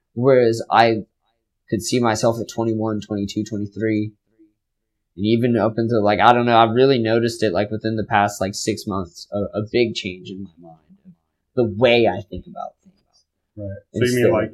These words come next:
Speaker 2: not getting distracted, or?
Speaker 1: Well, I mean, no, like, not, not getting distracted, 'cause you're, s-, you're always gonna get distracted. That's just a part of life. But, but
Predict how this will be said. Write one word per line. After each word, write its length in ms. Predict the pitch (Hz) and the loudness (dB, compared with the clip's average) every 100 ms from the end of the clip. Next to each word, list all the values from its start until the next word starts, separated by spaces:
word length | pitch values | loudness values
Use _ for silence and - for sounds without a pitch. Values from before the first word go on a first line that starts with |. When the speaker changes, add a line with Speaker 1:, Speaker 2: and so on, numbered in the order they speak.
| - | -4
Speaker 2:
not 200 | 117 120 | -4 -2
getting 220 | 113 113 | -2 -2
distracted, 840 | 104 - 135 139 151 175 175 175 165 | -6 -4 0 0 2 2 4 4 0
or? 420 | 107 113 110 113 160 _ _ _ _ _ _ _ _ _ _ | -4 -4 -4 -6 -10 _ _ _ _ _ _ _ _ _ _
Speaker 1:
Well, 260 | 165 214 | 8 10
I 160 | 202 202 | 10 8
mean, 180 | 214 214 | 8 10
no, 280 | 208 196 185 | 12 12 12
like, 200 | 185 185 | 10 8
not, 320 | 214 226 160 | 8 6 6
not 280 | 196 220 180 | 6 8 8
getting 220 | 175 170 | 8 8
distracted, 440 | 123 - 135 123 120 | 4 8 10 10 6
'cause 80 | 135 | 2
you're, 80 | 151 | 2
s-, 160 | 160 | 2
you're 160 | 160 190 | 6 10
always 180 | 196 156 | 10 8
gonna 160 | 120 98 | 4 0
get 180 | - - | -6 -10
distracted. 380 | - 80 - - _ _ _ | -10 -8 -8 -12 _ _ _
That's 240 | 127 143 101 | 6 6 6
just 140 | 104 | -4
a 40 | |
part 200 | 98 95 | -2 -4
of 40 | - | -4
life. 200 | 92 - - | -8 -10 -2
But, 280 | 110 92 104 | 0 0 2
but 240 | 110 - | 0 0